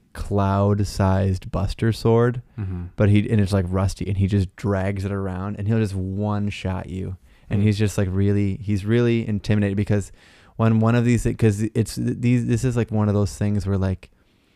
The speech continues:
Speaker 1: you know how, like, like, horror movie villains would, like, just seemingly appear anywhere?
Speaker 2: Mm-hmm.
Speaker 1: That's what happens with this guy.
Speaker 2: Right.
Speaker 1: And the only indi-, because it's foggy, the only indicator of this guy is hearing the scraping of his heavy, rusty blade on the ground.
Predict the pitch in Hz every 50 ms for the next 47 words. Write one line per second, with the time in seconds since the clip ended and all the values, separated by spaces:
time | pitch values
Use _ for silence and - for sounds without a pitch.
0 | - - _ _ _ _ - 107 113 117 123 123 127 123 120 117 110 107 104 -
1 | - 120 107 101 95 95 95 98 98 101 101 101 101 104 101 95 98 98 90 98
2 | 98 98 98 98 101 101 95 87 92 95 98 98 98 95 95 - - - _ _
3 | _ - - 107 101 - - - 104 101 101 202 196 202 196 202 190 - - -
4 | - 185 190 190 190 - - 85 87 92 98 101 104 104 104 104 101 - - _
5 | _ _ _ - 104 92 87 85 82 - - 107 110 - - 117 110 110 107 104
6 | 92 104 101 90 87 90 87 92 98 92 - - 107 104 107 110 110 107 - _
7 | - - 90 85 82 85 - 110 104 107 107 - 76 104 110 110 113 113 - 98
8 | 107 104 107 104 101 104 110 101 113 101 104 95 - - 113 107 107 104 101 98
9 | 95 95 98 - 101 104 104 104 - 98 98 98 101 95 - 98 98 98 98 98
10 | 98 90 92 98 92 - - 98 92 92 92 92 92 - - _ _ - _ -
11 | - 101 95 - - - - 107 107 107 107 110 110 107 104 101 98 92 - -
12 | - - 98 95 98 95 - 107 104 101 101 101 92 95 95 90 - - 101 98
13 | 92 98 95 95 98 98 104 - - - 98 90 - 90 92 92 95 101 98 101
14 | 101 101 107 104 104 107 110 113 113 110